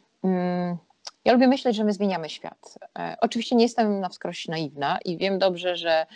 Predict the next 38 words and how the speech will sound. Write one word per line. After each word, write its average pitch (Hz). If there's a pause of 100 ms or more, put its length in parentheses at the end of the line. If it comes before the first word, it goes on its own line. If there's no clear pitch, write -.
(320)
często 208
jest 175
tak, 175
że 165
przychodzi 170
tutaj 156
taka -
brygada 165
asów 165
do 151
nas 151
i 160
myśli 165
tylko -
o 156
tym, -
co -
by 165
tutaj -
zepsuć 170
i 160
zniszczyć 151
i -
w -
ogóle 170
jak 180
tutaj -
dać 165
komuś 151
popalić, 160
bo -
przecież -
nikt -
nie 175
widzi, 233
to 165
można 160
robić 156